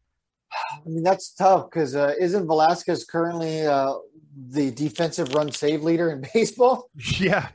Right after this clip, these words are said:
Speaker 2: exactly.
Speaker 1: I think it's like four runs or something like that, which doesn't seem like a lot, but keep in mind, he's only been up here for a, a cup of coffee since Fletcher got hurt.
Speaker 2: Yep, he hasn't played every game.
Speaker 1: No, but dude, when I was at that Rangers game,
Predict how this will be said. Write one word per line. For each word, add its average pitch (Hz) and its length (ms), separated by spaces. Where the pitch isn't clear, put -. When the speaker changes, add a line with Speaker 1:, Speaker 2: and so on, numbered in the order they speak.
Speaker 2:
exactly. 143 800
Speaker 1:
I - 40
think 190 120
it's 185 100
like 151 140
four 160 280
runs 147 300
or 151 60
something 156 200
like 156 160
that, 160 180
which 143 140
doesn't 175 160
seem 175 160
like 151 100
a 131 60
lot, 160 280
but 139 180
keep 196 220
in 160 60
mind, 175 340
he's 160 120
only 190 140
been 165 160
up 175 160
here 170 200
for 151 220
a, 151 60
a 147 380
cup 190 180
of 165 80
coffee 185 340
since 143 440
Fletcher 220 260
got 139 180
hurt. 165 280
Speaker 2:
Yep, 139 220
he 127 60
hasn't 135 260
played 156 160
every 127 160
game. 107 220
Speaker 1:
No, 226 220
but 180 140
dude, 233 160
when 202 100
I 214 60
was 262 140
at 226 120
that 190 220
Rangers 226 440
game, 156 480